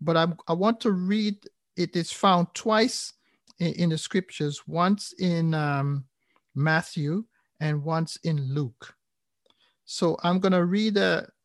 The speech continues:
both of them, and then I, I'll bring out a point that, um, that it brings, the scriptures, uh, emphasizes. So Matthew, um, chapter seven, verse eleven.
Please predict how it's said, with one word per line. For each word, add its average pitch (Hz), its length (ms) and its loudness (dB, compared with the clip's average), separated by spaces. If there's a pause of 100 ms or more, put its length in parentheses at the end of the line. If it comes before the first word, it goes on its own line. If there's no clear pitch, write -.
(140)
both 196 300 2
of 151 140 -4
them, 147 300 -2 (380)
and 147 260 -2
then 156 200 0
I, 147 200 -4
I'll 147 160 2
bring 160 240 0
out 151 160 0 (100)
a 147 80 -6
point 147 400 -4 (800)
that, 135 360 -4
um, 131 380 -4 (680)
that 143 180 0
it 107 140 -8
brings, 147 280 0 (100)
the 147 160 -4
scriptures, - 800 -6 (140)
uh, 131 180 -6
emphasizes. 123 920 -6 (540)
So 165 240 0
Matthew, 202 600 2 (240)
um, 147 420 0
chapter - 500 -4
seven, 180 540 0
verse 156 380 -2
eleven. 127 540 -6